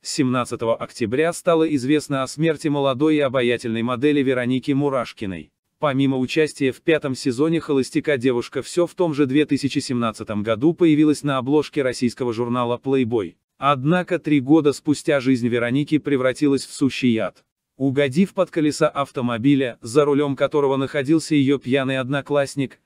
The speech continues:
барышня получила хромоту. Избавиться от трости Мурашкиной удалось только после длительной реабилитации, которая проходила в ее родном Тогучине.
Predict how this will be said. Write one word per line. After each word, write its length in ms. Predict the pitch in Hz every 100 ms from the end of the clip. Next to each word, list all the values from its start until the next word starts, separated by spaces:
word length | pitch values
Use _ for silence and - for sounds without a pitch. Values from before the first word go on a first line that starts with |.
| _ -
барышня 640 | 113 165 202 196 - 180
получила 540 | 151 143 127 151 135
хромоту. 580 | 127 135 123 120 98 82 _ _
Избавиться 720 | - 135 113 147 151 147 151 139
от 80 |
трости 340 | - 143 131 139
Мурашкиной 680 | 131 135 127 - 165 160
удалось 400 | 156 147 151 160
только 360 | - 160 139 147
после 320 | 147 139 131
длительной 400 | 117 120 117 110
реабилитации, 880 | 117 117 120 120 147 135 - 113 107 -
которая 400 | 143 147 131 123
проходила 560 | 123 123 127 139 185
в 100 | 165
ее 220 | 175 175 160
родном 400 | 139 123 143 131
Тогучине. 640 | 135 131 - 120 92 76